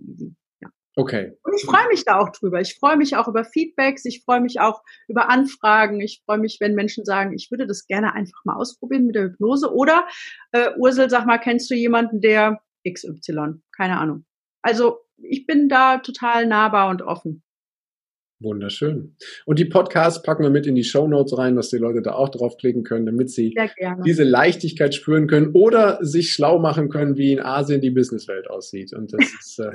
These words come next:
Speaker 1: Auf jeden Fall, ja. Auch da
Speaker 2: Und das
Speaker 1: lerne ich natürlich jedes Mal dazu. Für mich ist das mega spannend. Ich sag zu Gerhard immer, "Das ist klasse. Ich, ich arbeite mit dir und meine Arbeit besteht darin, ganz viele neue Dinge zu lernen." Und wie cool ist das denn?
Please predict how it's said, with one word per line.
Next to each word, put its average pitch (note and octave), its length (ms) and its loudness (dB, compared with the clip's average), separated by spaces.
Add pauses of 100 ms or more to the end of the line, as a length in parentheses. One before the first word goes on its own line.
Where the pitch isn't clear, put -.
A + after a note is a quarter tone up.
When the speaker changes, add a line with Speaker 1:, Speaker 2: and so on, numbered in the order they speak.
(120)
Speaker 1:
Auf A3+ 240 -6
jeden G#3+ 260 -12
Fall, G3 600 0 (220)
ja. G#3 200 -2 (520)
Auch C4 180 2
da B3 160 4
Speaker 2:
Und E4 80 2
das C#4 60 6
Speaker 1:
lerne B3+ 200 2
ich - 120 -20
natürlich A#3+ 360 0
jedes A#3 280 2
Mal A#3 160 2
dazu. A#3 440 -2
Für A3 80 0
mich G#3+ 180 0
ist - 160 -4
das - 200 -6
mega F#3+ 320 2
spannend. A3+ 380 0 (400)
Ich G#3+ 160 -2
sag A3+ 200 2
zu G#3+ 80 -2
Gerhard G#3 300 2
immer, A3 160 0
"Das F#3 140 -2
ist - 200 -20
klasse. A#3 440 -2
Ich, F#3 200 -8
ich - 200 -8
arbeite G#3+ 400 2
mit C4+ 200 2
dir E4 280 2 (360)
und A3+ 140 -2
meine G3+ 280 2
Arbeit A#3 340 2
besteht F#3 340 -6
darin, F#3+ 320 0
ganz G#3+ 260 0
viele A#3+ 200 -2
neue A3 240 4
Dinge B3 240 2
zu - 160 -10
lernen." D#3 300 -6
Und F3 140 -6
wie F#3 140 -4 (100)
cool E4 180 4
ist - 220 -4
das E4 200 0
denn? D#3 280 -8